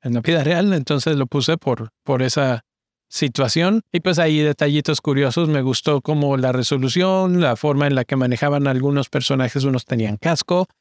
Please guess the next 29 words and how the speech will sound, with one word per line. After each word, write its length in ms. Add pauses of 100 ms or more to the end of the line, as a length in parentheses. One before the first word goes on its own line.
(220)
y 120
él 180
no, 340 (300)
como 320 (360)
para 260
uno 320
diferenciarlos 840
y 80
otro 260
para 220
pues 200
como 260
mo-, 200 (120)
mostrar 400
su 120
valentía, 580
¿no? 220
Y 100
su 340 (340)
determinación 1040
de 240
salvar 440
a 60
su 140
hija, 320
bla, 140
bla, 160
bla, 180
bla. 240